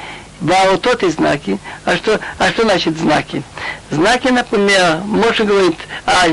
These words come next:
чем докажешь, что тебя Бог послал?» Вот палку бросил, стала к-, змея. «Вамофтим» — чудеса. Сильная рука.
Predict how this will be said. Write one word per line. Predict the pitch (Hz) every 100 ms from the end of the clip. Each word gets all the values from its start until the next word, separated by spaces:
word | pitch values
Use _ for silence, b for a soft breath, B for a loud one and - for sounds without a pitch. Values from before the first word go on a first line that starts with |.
| 165
чем | - 247 247
докажешь, | 214 226 233
что | - 226 196 185
тебя | - 196 196
Бог | 190 156
послал?» | 170 202
Вот | 196 214
палку | - 226 180 151
бросил, | 156 220 240 - 160
стала | 147 - 165
к-, | 165 175 156 156 165
змея. | 151 175 214 214 B B B B
«Вамофтим» — | 190 214 214 214 - 254 190
чудеса. | 196 165 - 180 208 214 B B B
Сильная | - 285 320 294 269 247
рука. | 196 - 302 214